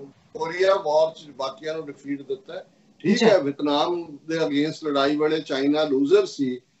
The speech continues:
Speaker 1: ਉਹਨਾਂ ਨੇ ਇੱਕਦਮ ਰਿਟਰੀਟ ਵੀ ਕਰ ਲਿਆ ਸੀ, ਪਰ ਭਾਰਤ ਬਾਰੇ ਤਾਂ ਬਹੁਤ ਚੰਗੀ ਤਰ੍ਹਾਂ ਜਾਣਦੇ ਨੇ। ਔਰ ਹੁਣ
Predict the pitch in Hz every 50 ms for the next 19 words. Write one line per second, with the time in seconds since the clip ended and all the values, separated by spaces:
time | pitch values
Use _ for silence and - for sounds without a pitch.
0 | _ _ _ 143 147 156 160 170 170 160 - - - 175 175 175 160 131 139 139
1 | 135 - 175 208 196 233 233 240 220 - 180 165 139 143 147 143 139 120 - -
2 | _ _ _ _ _ _ _ 147 160 160 165 160 151 143 139 139 143 156 175 196
3 | 190 196 208 196 202 208 - 160 196 226 220 214 202 208 208 185 202 202 202 196
4 | 185 165 160 165 165 180 180 185 196 208 208 196 147 147 170 202 214 196